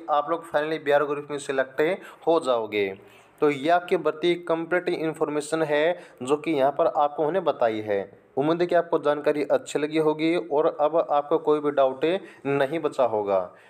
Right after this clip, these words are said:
तो देखिएगा, यहाँ पर यदि आप लोग इस भर्ती का special batch ज्वाइन करना चाहते हैं, पूरे guarantee, पूरे विश्वास के साथ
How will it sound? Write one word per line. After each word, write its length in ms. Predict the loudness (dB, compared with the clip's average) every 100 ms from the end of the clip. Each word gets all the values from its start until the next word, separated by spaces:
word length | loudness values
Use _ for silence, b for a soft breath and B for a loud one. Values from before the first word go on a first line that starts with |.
| B _
तो 80 | -2
देखिएगा, 720 | 2 0 2 0 4 2 2 -4
यहाँ 280 | -2 2 2
पर 280 | 2 0 0
यदि 200 | 0 0
आप 320 | 2 2 2
लोग 140 | -2
इस 200 | -2 -6
भर्ती 320 | -2 -2 0 2
का 120 | 2
special 440 | 2 -4 0 0
batch 300 | 2 2 2
ज्वाइन 200 | 0 0
करना 260 | -2 0 2
चाहते 340 | 2 2 2
हैं, 300 | 2 2 0
पूरे 240 | -2 0 0
guarantee, 460 | 2 2 0 -6
पूरे 240 | -2 -2 -2
विश्वास 380 | -6 0 -2 -2
के 100 | -2
साथ 200 | 0